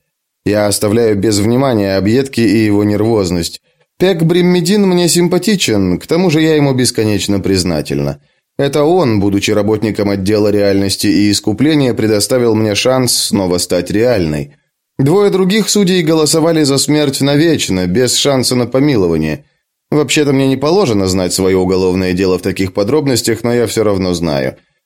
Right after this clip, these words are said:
Пяк Бриммедин — коренастый мужчина средних лет. Глаза у него серые, сочувствующие. «Пяк Бенгарин!» — произносит он наконец и прерывает свою беготню по кабинету.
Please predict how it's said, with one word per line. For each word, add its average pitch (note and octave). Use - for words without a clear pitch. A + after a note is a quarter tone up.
Пяк F#3
Бриммедин — E3
коренастый F3+
мужчина E3+
средних B2
лет. D#2+
Глаза E3+
у E3+
него D3+
серые, E2+
сочувствующие. C#2+
«Пяк F3
Бенгарин!» — D#3
произносит G#2+
он G2
наконец A2+
и B2
прерывает A#2
свою A2+
беготню G#2
по F2+
кабинету. G2